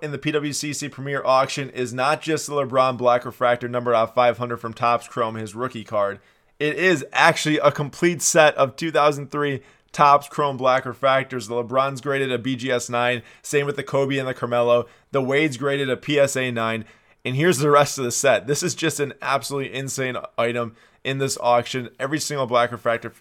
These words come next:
from two thousand three Topps Chrome. Current bid is thirty thousand dollars. And it's just so cool to see. I mean, to see a numbered set like this with some of the best rookie cards of all time make its way into a complete set and then into the auction is so cool.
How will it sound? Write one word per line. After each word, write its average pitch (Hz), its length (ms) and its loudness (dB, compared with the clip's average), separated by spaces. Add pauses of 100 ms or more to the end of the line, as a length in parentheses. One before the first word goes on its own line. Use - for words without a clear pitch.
from 117 160 -10
two 131 140 -10
thousand 127 280 -2
three 123 180 -8
Topps 113 320 0
Chrome. 110 320 -2 (340)
Current 160 300 -2
bid 156 120 2
is 139 100 -2
thirty 135 240 -2
thousand 127 340 2
dollars. 113 380 2 (360)
And 127 240 -2 (140)
it's 143 180 -4
just 135 160 -6
so 127 160 2
cool 127 220 -8
to 113 80 -6
see. 113 240 -6
I 110 80 -2
mean, 110 160 -10
to 104 60 -14
see 131 340 -8
a 117 80 -4
numbered 120 520 -6
set 120 280 0
like 123 240 -6
this 127 240 -4 (240)
with 123 120 -8
some 127 160 -6
of 123 60 -6
the 113 60 -4
best 117 260 0
rookie 120 220 -10
cards 123 200 -4
of 107 60 -14
all 110 160 2
time 117 260 -4
make 170 220 2
its 170 160 -2
way 151 260 4
into 175 340 -2
a 170 60 0
complete 147 380 -4
set 135 300 4
and 123 160 -8
then 165 200 2
into 165 220 -4
the 135 120 -4
auction 131 480 2
is 107 140 -10
so 131 200 -4
cool. 123 380 -4